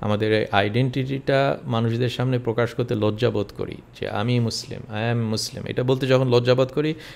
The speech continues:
আল্লাহ আমাদেরকে তত নিচে নিয়ে গেছে, তত নি-, নিচে নিয়ে গেছে। এবং, আ-, আমাদের এইসব ল্যান্ড ট্যান্ডরা হচ্ছে তাদের ব্যাকইয়ার্ডের মতন হয়ে গেছে, যে সেইখান থেকে তারা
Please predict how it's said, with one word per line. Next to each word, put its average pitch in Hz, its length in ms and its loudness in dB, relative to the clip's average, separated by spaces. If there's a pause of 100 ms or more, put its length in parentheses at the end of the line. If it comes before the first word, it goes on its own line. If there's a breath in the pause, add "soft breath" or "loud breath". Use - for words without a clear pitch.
আল্লাহ 117 240 4
আমাদেরকে 117 360 2
তত 113 220 0
নিচে 104 340 2
নিয়ে 90 220 -2
গেছে, - 240 -12 (220)
তত 156 180 2
নি-, 127 280 4
নিচে 117 260 2
নিয়ে 107 160 -2
গেছে। 123 300 -8 (140)
এবং, 113 420 0 (500 loud breath)
আ-, 104 640 -2
আমাদের 117 460 2
এইসব 107 360 -4
ল্যান্ড 110 400 2
ট্যান্ডরা 117 380 0
হচ্ছে 120 240 -2
তাদের 113 440 0
ব্যাকইয়ার্ডের 107 640 2
মতন 95 220 -4
হয়ে 87 140 -6
গেছে, 92 200 -10
যে 101 140 -6
সেইখান 107 320 0
থেকে 107 200 0
তারা 110 340 -2